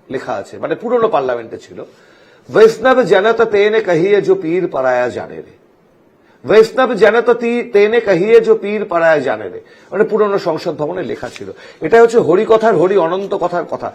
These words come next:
এই বহুত্ববাদ, এই বহুত্ববাদটাকেই রামরাজ্যের সাথে তুলনা করেছিলেন মহাত্মা গান্ধী, যেটা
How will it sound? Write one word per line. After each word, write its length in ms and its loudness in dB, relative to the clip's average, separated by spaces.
এই 80 0
বহুত্ববাদ, 840 4
এই 140 4
বহুত্ববাদটাকেই 1600 2
রামরাজ্যের 680 2
সাথে 280 -4
তুলনা 340 -2
করেছিলেন 420 -6
মহাত্মা 360 -4
গান্ধী, 340 -6
যেটা 380 0